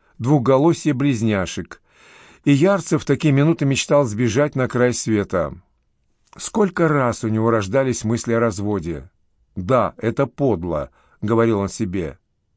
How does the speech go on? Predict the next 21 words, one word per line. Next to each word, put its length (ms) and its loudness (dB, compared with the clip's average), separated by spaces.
"Серафима 600 2
ни 100 2
за 180 0
что 240 -2
не 80 0
проживет 520 -2
одна. 520 0
Однако 400 0
еще 220 0
несколько 500 2
дней, 400 -2
и 80 0
меня 300 4
отвезут 480 0
в 40 -20
психиатрическую 960 -2
больницу. 840 -2
Каково 400 0
ей 60 2
будет 340 0
тогда?" 480 -2